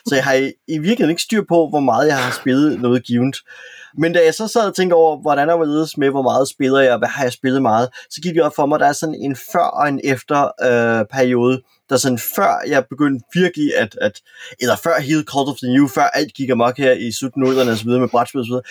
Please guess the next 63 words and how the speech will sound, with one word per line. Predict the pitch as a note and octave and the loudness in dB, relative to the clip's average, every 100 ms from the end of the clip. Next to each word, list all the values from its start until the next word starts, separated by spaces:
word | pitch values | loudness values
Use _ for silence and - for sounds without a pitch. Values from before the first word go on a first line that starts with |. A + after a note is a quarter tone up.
| - - - | -14 -10 -2
der | |
var | E3 A3+ | 0 2
der, | F3+ C3+ | 2 0
der | F3+ | 0
var | G#3 | 0
det | F3 | 0
ret | D#3+ G3 | -2 -2
ofte, | F3 F3+ - | -2 -2 -2
at | |
jeg | E3 | -4
spillede | - D#3+ D#3+ F3+ D#3+ | -2 0 0 0 0
nogle | D#3 | 0
af | F3+ | 0
de | D3+ | -2
samme | - C#3 | -4 -6
spil | - D#3 D3+ | -4 -2 -2
igen | - - C#3+ | -4 -2 0
og | D#3 | 2
igen. | C3 B2+ | 0 0
Nogle | D#3 G3+ | 2 2
gange, | C#3 A#2 | 2 0
for, | A#2+ A2+ | -2 -4
fordi | A2 | -10
de | G#2+ | -8
var | G#2+ | -6
hurtigere | G#2 B2 A2+ - | 0 2 0 -2
casual, | D#3+ G3 F3 E3 D3+ | -2 -2 -2 -2 -2
så | B2+ A#2+ | -6 -6
derfor | A#2+ B2+ | -2 0
har | |
jeg | A#2 | 0
spillet | G2+ A#2 G#2 | -2 -2 2
meget | G2+ G#2+ G#2 G2+ _ _ - | 2 4 2 0 _ _ -8
Guillotine, | A2+ G#2+ - C3 B2 B2 B2+ A#2+ | -4 -4 -4 -6 -4 -2 -4 -4
Family | B2 A#2 B2 A#2 | -2 2 2 2
Business, | B2+ A2 B2 A#2+ - - - | 0 -2 -2 -4 -4 -16 -8
Car | A2+ A#2 | 0 4
Wars | B2 A2+ | 4 2
The | A2 | -4
Card | - B2 - | -4 -2 -2
Game. | - C3 B2+ A#2+ - - - - _ - | -2 0 0 -4 -12 -20 -20 -20 _ 0
Øh, | C#3+ B2+ A#2 A2 G#2 F#2+ F2 | 2 4 4 0 -2 -4 -6
sådan | - F3+ | -2 4
nogle | B3 D#3 | 4 2
ting | D#3 D3 | -2 -2
har | C#3 | -2
jeg | B2+ A#2 | -2 -2
spillet | D3 C3+ | -2 -2
en | A2 | 0
hel | E3 G#3 | 2 2
del | B2+ A2 | 2 2
af, | A#2+ | 0
i | G#2+ | 0
virkeligheden | A#2+ C#3 B2+ | 0 0 0
rigtig | G#2+ A#2 B2 | -2 -4 -4
meget, | G2+ D3+ | -2 0
men | D3+ | 2
jeg | - | 0
har | |
også | - | 0
spillet | - D3+ | 0 0
ret | A#2 A#2+ | 0 -2
meget | A2+ A2 | -2 -2